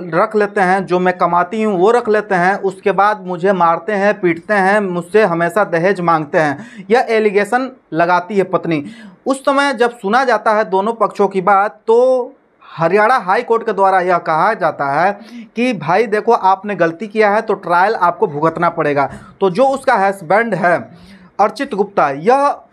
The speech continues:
वहीं नहीं रुकता है, वह चला जाता है सुप्रीम कोर्ट। सुप्रीम कोर्ट जाने के बाद अर्चित गुप्ता वहां अपनी बात बताते हैं,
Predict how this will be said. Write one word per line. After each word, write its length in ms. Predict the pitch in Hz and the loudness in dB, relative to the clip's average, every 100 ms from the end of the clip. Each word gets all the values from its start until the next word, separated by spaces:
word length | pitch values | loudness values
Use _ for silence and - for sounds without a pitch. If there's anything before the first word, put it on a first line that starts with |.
| - | -2
वहीं 280 | 208 208 269 | 0 2 2
नहीं 220 | 233 240 | 2 2
रुकता 260 | 202 - | 0 0
है, 140 | 156 147 | 0 0
वह 200 | 170 247 | 0 0
चला 220 | 247 226 | 2 0
जाता 220 | 226 226 | 0 0
है 60 | 233 | 0
सुप्रीम 460 | 214 208 202 185 180 | 0 -4 -2 -2 -2
कोर्ट। 200 | 143 135 - - | -2 -6 -8 -4
सुप्रीम 500 | - 214 214 277 285 | 0 0 2 -2 2
कोर्ट 220 | 262 - | 0 2
जाने 340 | 185 185 208 | 0 0 0
के 140 | 220 185 | -2 0
बाद 320 | 165 151 131 - | 2 0 -2 -2
अर्चित 340 | 190 185 269 | -2 -4 -6
गुप्ता 300 | 214 214 240 | -4 0 0
वहां 320 | 226 202 202 214 | 2 2 2 0
अपनी 220 | 214 214 | -2 -2
बात 260 | 185 214 214 | 0 0 -2
बताते 380 | 190 180 180 220 | -2 -2 0 0
हैं, 220 | 180 185 | 2 0